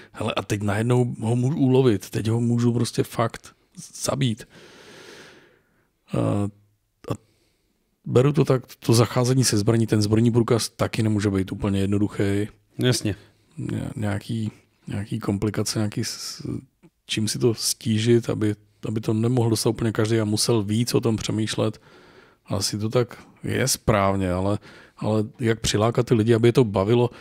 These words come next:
Speaker 1: Já si myslím, že to je, že to je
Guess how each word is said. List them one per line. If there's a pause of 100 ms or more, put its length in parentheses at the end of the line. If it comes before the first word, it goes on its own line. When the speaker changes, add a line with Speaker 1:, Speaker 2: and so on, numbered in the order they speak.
(920)
Speaker 1:
Já
si
myslím,
že
to
je, (560)
že
to
je